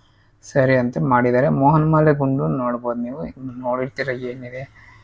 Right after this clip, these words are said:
ಹ್ಮ್, ಎಲ್ಲಾನು ಅದೇ ತರಾನೇ ಇರುತ್ತೆ. ಹ್ಮ್.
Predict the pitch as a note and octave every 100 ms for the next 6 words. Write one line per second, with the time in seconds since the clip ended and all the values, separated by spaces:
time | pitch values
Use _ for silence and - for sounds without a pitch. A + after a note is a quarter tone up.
0 | - _ E3+ F#3 - - C3+ B2+ C3 C#3
1 | B2+ B2 B2+ B2+ B2+ B2 B2 A#2+ A#2 -
2 | F3 A3+ _ _ _ _ _ _ _ _
3 | _ _ _ _ _ _ _ - - -
4 | - - - - - - - _ _ _
5 | _ - - - - - - - - -
6 | - - C3+ B2+ B2+